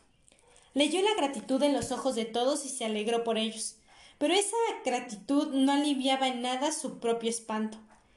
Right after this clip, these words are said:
En realidad, había en ella algo que le daba deseos de odiarlo.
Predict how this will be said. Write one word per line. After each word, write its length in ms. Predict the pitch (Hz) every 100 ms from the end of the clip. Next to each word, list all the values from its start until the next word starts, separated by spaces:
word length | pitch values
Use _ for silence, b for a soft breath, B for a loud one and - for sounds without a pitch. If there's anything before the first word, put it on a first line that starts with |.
| b -
En 160 | 240
realidad, 560 | 240 233 233 247 285 302 - b b b b b _
había 300 | 302 311 403
en 120 | 403
ella 340 | 381 359 330 285
algo 320 | 269 294 294
que 100 | 262
le 140 | 233
daba 420 | 233 247 254 254 254 220
deseos 600 | 226 - - 254 254 214
de 140 | 226
odiarlo. 360 | 202 214 214